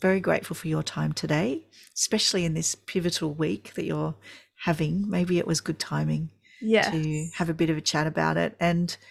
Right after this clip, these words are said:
Speaker 1: I always like to say when we have these vibey conversations, this must be at least just part one. And there might be some more parts to this conversation later on. So, um,
Speaker 2: Definitely.
Speaker 1: absolute pleasure to connect with you,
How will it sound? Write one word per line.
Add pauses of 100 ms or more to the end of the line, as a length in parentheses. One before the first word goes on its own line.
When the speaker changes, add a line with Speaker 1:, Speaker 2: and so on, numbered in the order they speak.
(360)
Speaker 1:
I
always
like
to
say
when
we
have
these
vibey
conversations,
this
must
be
at
least
just
part
one. (500)
And
there
might
be
some
more
parts
to
this
conversation
later
on. (120)
So, (100)
um, (380)
Speaker 2:
Definitely. (160)
Speaker 1:
absolute
pleasure
to
connect
with
you,